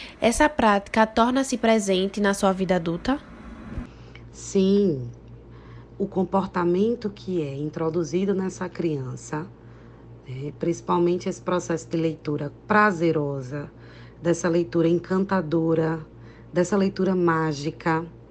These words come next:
Speaker 2: é, dessa leitura em volta de muito sentimento, consequentemente, essa criança vai aderir esse comportamento mais adiante.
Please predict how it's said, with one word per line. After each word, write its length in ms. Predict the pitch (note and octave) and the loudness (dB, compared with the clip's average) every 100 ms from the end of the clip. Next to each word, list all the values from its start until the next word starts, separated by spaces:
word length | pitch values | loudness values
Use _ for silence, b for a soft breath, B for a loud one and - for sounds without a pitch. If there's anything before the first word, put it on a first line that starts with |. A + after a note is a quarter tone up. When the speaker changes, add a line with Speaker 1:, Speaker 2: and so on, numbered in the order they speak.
| B B B B - | B B B B -6
Speaker 2:
é, 200 | D3+ D#3+ | -4 -2
dessa 260 | E3+ - | -4 0
leitura 340 | F3+ F3+ F3+ F#3 | 0 2 2 4
em 120 | G3 | 4
volta 500 | C3 F3+ F3 E3+ E3+ | 4 4 4 4 0
de 160 | C#3+ F#3 | 2 2
muito 600 | F3+ F#3+ A3+ A3 G#3 G3+ B B - | 4 4 4 2 0 -2 B B -20
sentimento, 1000 | - G3 G3 F#3 D#3+ D#3 D#3 - E3+ E3+ B B B B - - | 0 2 4 2 0 2 0 -2 -4 -4 B B B B -20 -6
consequentemente, 1200 | A3+ B3+ A#3+ A3 G#3+ G#3 F#3+ E3 D#3 D#3 F3 E3+ - | -2 0 -2 2 2 2 0 0 0 -2 -6 -8 -4
essa 260 | E3+ F#3 | -4 -2
criança 560 | F3 E3+ E3 D#3+ D#3+ E3+ | -4 -2 -2 -2 -4 -8
vai 480 | D3+ C#3+ F#3 F#3+ F3+ | -6 0 2 2 0
aderir 540 | E3 D#3+ D3+ D3 D3+ - B B B B | 0 0 0 -4 -6 -12 B B B B
esse 240 | G3+ G#3+ - | 0 2 0
comportamento 1080 | G3 E3+ F#3 F#3 F#3 E3 D#3+ D#3+ - E3+ E3+ B B - | -2 -2 -4 -2 0 2 0 -2 -2 -4 -4 B B -4
mais 300 | F#3+ F#3 E3 | 4 4 4
adiante. 720 | F#3 E3+ G#3+ D#3 C3+ - - | 2 4 4 4 -2 -10 -18